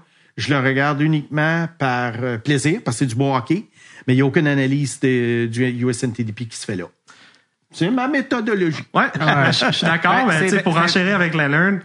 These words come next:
Speaker 1: Ouais.
Speaker 2: euh, U S H L, N C A A, on parle de cinquante et un buts en cinquante-sept matchs. Je, je
Speaker 3: Hmm.
Speaker 2: trouve que ça,
Speaker 3: C'est
Speaker 2: je
Speaker 3: drôle
Speaker 2: trouve que
Speaker 3: parce
Speaker 2: c'est frappant, en fait, quand on fait le portrait à la fin de l'année, parce que je suis d'accord que quand tu le regardes, des fois, tu te dis, « Ah, OK. »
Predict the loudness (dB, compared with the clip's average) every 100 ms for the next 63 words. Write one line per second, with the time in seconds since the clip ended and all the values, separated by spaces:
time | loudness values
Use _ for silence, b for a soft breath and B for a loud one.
0 | -10 -14 -16 _ -10 -6 -4 -6 -8 -8
1 | -2 0 0 -2 0 0 2 -2 -2 0
2 | 0 0 -2 -2 -2 -2 -4 -2 -2 -2
3 | -2 -2 -2 -2 -2 -4 -4 -8 -8 -8
4 | -8 -8 -10 -8 -10 -14 -20 _ -20 -8
5 | 0 4 4 2 -4 -6 -8 -10 -14 B
6 | B B B B 0 2 2 2 0 2
7 | 0 2 0 0 -2 -4 -2 -2 -2 0
8 | 0 0 0 0 0 -2 0 0 0 -2
9 | -2 -4 -2 -2 0 -2 -2 B B B
10 | -4 0 0 2 2 2 -2 -6 -8 -6
11 | -2 -2 -4 -10 -12 -4